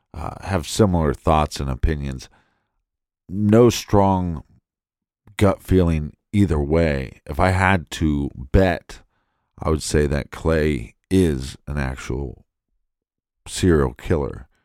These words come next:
I think that's because the devil's in the details and how quickly he comes up with those details. And also, I find it interesting on how many times that he corrects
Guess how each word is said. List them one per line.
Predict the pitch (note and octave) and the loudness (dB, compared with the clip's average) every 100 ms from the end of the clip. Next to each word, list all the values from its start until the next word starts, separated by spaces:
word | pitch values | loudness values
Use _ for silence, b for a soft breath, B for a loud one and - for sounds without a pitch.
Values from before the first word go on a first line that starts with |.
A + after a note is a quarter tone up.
| _ F2+ | _ -2
I | |
think | F#2 C3 A#2 | 0 0 4
that's | G2+ - | 2 2
because | - E2 F2+ E2+ C#2 | -8 -4 2 2 2
the | - D2 | -8 -2
devil's | E2 D#2+ D#2 D#2 C#2 - | 0 2 0 -2 -4 -8
in | - C#2+ | -6 -6
the | |
details | B1+ D2+ C#2+ - C2 G1+ B1+ - _ - | -4 -6 -6 -6 -6 -6 -12 -14 _ -12
and | D2 | -2
how | E2+ C#2+ | 0 -2
quickly | - - D#2+ C#2+ D2 C#2+ | -2 -2 -2 -2 -2 -2
he | B1+ - D2 | -6 -10 -10
comes | - C#2 C2 | -8 -6 -4
up | C2+ - - _ | -4 -6 -14 _
with | B1+ C2 | -12 -8
those | - C2+ - | -8 -8 -10
details. | C#2 C2 - G1+ - - _ _ _ _ _ _ - | -10 -10 -10 -12 -14 -20 _ _ _ _ _ _ -10
And | D#2 E2 D#2 C#2+ - - _ _ _ _ - | -2 0 0 -2 -8 -14 _ _ _ _ 2
also, | A2 B2 - D#2 D2 C#2+ C2+ - - _ _ - | 4 4 2 2 4 0 -2 -8 -20 _ _ -2
I | F2 | 0
find | D2 - D#2+ E2+ D#2+ | 0 0 0 2 0
it | D2+ | -2
interesting | - D#2+ D2+ C#2+ - D2 | -2 -2 -2 -2 -4 -4
on | C#2 C#2+ | -4 -4
how | - E2 | -4 -2
many | D#2+ D#2+ | 0 -2
times | C#2+ D#2 C#2+ C#2+ C2 - | -2 -4 -2 -2 -6 -4
that | D2 - | -4 -4
he | D#2 E2+ D2+ B1+ - _ _ _ _ | -6 -4 -4 -8 -12 _ _ _ _
corrects | - F2 E2 C#2 - - | -2 2 4 2 -6 -14